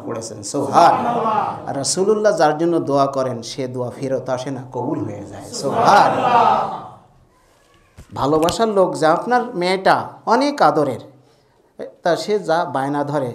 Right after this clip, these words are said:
আপনি কষ্ট হলেও তাই করে দেন। তো আল্লাহ তার রাসূলকে এত ভালোবাসে, উনার মনে যা জাগ্রত হয়, আল্লাহ তা accept করে নেয়। সুবহানাল্লাহ।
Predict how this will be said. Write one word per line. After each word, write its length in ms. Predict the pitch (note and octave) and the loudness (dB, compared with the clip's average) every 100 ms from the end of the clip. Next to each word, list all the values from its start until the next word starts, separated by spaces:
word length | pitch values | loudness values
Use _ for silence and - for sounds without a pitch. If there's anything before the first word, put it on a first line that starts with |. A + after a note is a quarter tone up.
| B2 | -8
আপনি 260 | C#3 C3+ D#3 - | -10 -10 -10 -4
কষ্ট 340 | C#3+ C#3+ D3 | -4 -4 -8
হলেও 240 | C#3 E3 | -8 -8
তাই 180 | F3 D3 | -6 -6
করে 240 | C#3 A#2+ G#2+ | -4 -6 -8
দেন। 260 | G2 G#2 F#2+ - _ - - _ A#2 - _ _ _ - | -12 -16 -18 -20 _ -20 -20 _ -20 -20 _ _ _ -6
তো 80 | |
আল্লাহ 460 | C#3 - D#3 F#3+ A#3 | -4 0 0 2 0
তার 180 | A#3 F#3 | 0 -2
রাসূলকে 420 | - A3 A3 F#3 | 0 -2 0 2
এত 360 | D3 D3 - G#3 | 4 2 4 6
ভালোবাসে, 680 | C4 C4 D4+ C4+ A#3 F3+ B2 - - _ G3+ | 8 8 10 8 8 4 -4 -8 -18 _ 2
উনার 220 | C4 B3+ | 4 4
মনে 380 | E3+ F#3+ G3+ G3 | 6 6 6 6
যা 140 | A#3+ | 6
জাগ্রত 400 | A3+ G#3+ G#3 G3 | 6 6 4 4
হয়, 80 | F3 | 4
আল্লাহ 200 | E3 D#3+ | 4 2
তা 100 | E3+ | 0
accept 380 | C#3 - D3+ - | -2 -2 -4 -4
করে 180 | B2+ | -6
নেয়। 140 | - A#2 | -6 -4
সুবহানাল্লাহ। 1400 | - F#3+ - G#3+ C4 - - - C#4+ C4+ - - - | 0 2 6 8 10 8 6 2 2 2 2 0 -4